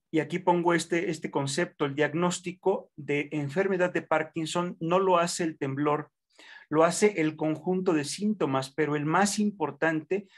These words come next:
es la lentitud, que, eh, desde el punto de vista médico se llama bradicinesia, del término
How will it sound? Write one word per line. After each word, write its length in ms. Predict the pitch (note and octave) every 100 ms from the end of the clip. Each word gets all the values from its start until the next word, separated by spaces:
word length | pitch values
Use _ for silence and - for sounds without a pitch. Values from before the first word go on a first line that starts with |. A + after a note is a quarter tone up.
| - -
es 240 | F3+ F#3
la 220 | - D#3 D3
lentitud, 680 | F3+ G3+ G3 F#3 - D3 C#3+ _ _ _ _ _ _ -
que, 240 | D#3+ D#3+
eh, 320 | F3 E3 D#3
desde 200 | D3+ D3+
el 60 | D3+
punto 200 | F3+ F#3
de 100 | F3
vista 260 | E3+ E3 F3
médico 440 | E3+ E3 E3+ -
se 160 | F3+ D#3
llama 320 | D#3 E3 -
bradicinesia, 1600 | C#3 C#3 F3 E3+ E3+ A3+ - _ - - D#3+ E3 F3 E3 B2+ B2 - - - _ _
del 300 | C#3+ C#3 C#3
término 580 | E3+ E3 E3+ D#3+ D3+